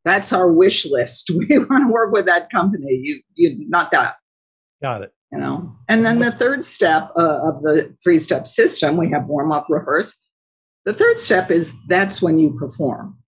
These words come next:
Speaker 1: when you've done your warm up and you've done your rehearsal. And people, business owners, they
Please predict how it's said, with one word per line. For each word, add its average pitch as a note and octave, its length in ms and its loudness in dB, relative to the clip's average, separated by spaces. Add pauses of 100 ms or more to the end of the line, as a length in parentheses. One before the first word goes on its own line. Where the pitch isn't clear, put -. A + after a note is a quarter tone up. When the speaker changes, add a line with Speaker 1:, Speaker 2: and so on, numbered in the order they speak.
(180)
Speaker 1:
when D3+ 140 -4
you've C#3+ 140 -4
done C3+ 160 0
your C#3+ 120 0
warm D3+ 300 0
up C3+ 160 2
and C3 140 0
you've C3+ 120 -4
done B2+ 180 -4
your B2 120 -2
rehearsal. - 720 -4 (440)
And D#3 560 -2 (380)
people, E3 680 -4 (400)
business D#3+ 440 -2
owners, C#3+ 600 0
they C#3+ 60 -16